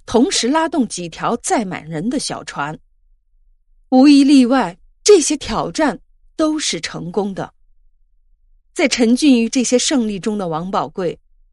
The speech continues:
我们看不到任何被病痛折磨的痕迹。这个坚强的人成功地战胜了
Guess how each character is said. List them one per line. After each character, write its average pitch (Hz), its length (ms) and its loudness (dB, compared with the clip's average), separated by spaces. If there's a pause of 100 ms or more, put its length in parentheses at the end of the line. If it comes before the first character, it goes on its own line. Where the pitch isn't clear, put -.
(140)
我 254 100 6
们 240 140 6
看 262 240 2
不 202 100 -6
到 208 300 2 (120)
任 294 260 0
何 185 160 -8
被 208 180 2
病 214 260 -2
痛 180 280 -8
折 165 200 -2
磨 247 160 2
的 165 80 -10
痕 156 300 -10
迹。 160 240 -12 (460)
这 440 140 8
个 233 140 0
坚 349 320 -4
强 202 260 -4
的 180 140 -4
人 156 240 -4 (360)
成 220 320 -2
功 311 200 -2
地 160 100 -6
战 233 280 -4
胜 185 220 -8
了 156 80 -10